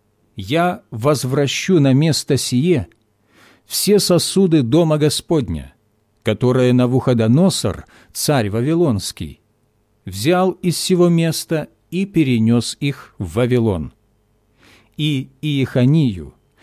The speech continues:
сына Иоакима, царя Иудейского, и всех пленных иудеев, пришедших в Вавилон, "я возвращу на место сие", — говорит Господь, ибо сокрушу ярмо царя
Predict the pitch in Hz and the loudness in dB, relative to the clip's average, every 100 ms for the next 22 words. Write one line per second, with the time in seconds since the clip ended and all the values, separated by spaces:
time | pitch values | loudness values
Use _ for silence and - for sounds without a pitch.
0 | _ - - 151 135 131 127 - 151 139 | _ -10 -4 -2 0 0 -2 -4 -2 2
1 | 139 143 - 160 113 69 71 _ _ _ | 2 0 -2 -2 -2 -6 -14 _ _ _
2 | _ - 113 120 117 - 160 180 165 160 | _ -6 -2 0 -2 0 0 0 2 0
3 | 107 - 85 73 69 _ _ _ _ - | 0 -6 -8 -10 -16 _ _ _ _ -20
4 | - - 147 - 196 180 - 170 202 196 | -10 -2 -2 0 0 0 0 2 4 2
5 | 185 - 190 175 156 127 160 147 135 - | 2 0 0 2 2 2 2 2 -2 -6
6 | - _ _ _ - 180 175 208 202 - | -20 _ _ _ -4 -2 0 2 2 0
7 | - 127 107 101 160 117 101 113 110 117 | -4 -4 -4 0 0 2 0 2 2 0
8 | - _ _ _ _ _ _ _ 95 117 | -4 _ _ _ _ _ _ _ -8 -2
9 | 151 151 131 127 147 - - 208 196 185 | 0 0 -2 -2 -2 -2 -2 0 2 2
10 | 180 170 - 165 - 165 160 156 151 - | 2 0 -2 -2 -2 -4 -2 -2 -4 -12
11 | _ _ 120 127 147 147 135 139 135 - | _ _ -6 -2 0 0 0 -2 -4 -6
12 | 98 - - _ _ _ _ _ - - | -8 -8 -18 _ _ _ _ _ -20 -18
13 | - 185 202 202 - 180 - 139 131 - | 0 2 4 2 2 0 0 0 -2 -2
14 | - 233 202 180 160 156 147 - 127 123 | 0 2 4 2 2 0 -2 -2 -4 -2
15 | 135 131 | -4 -6